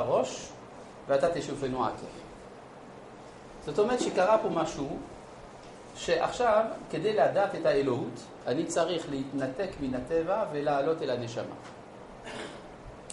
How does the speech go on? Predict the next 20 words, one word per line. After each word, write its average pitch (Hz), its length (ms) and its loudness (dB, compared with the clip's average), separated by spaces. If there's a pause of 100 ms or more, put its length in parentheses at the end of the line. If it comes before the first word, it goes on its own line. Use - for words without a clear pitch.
(240)
המצב 143 500 4
הזה 165 500 2
הוא 143 140 -4
מצב 131 500 4 (280)
נורא, 101 300 2 (1040)
כי 131 120 -2
זה 160 120 4
יוצר 160 460 4
עולם 160 300 4
של 139 140 -2
דואליות, 117 720 0 (200)
של 101 140 -8
יצר 107 340 -2
הטוב 110 440 0
ויצר 113 380 -4
הרע 113 300 0 (200)
וכו' 127 220 -6 (180)
וכו'. 113 200 -8 (1700)
ולכן 262 400 6
היו 208 200 2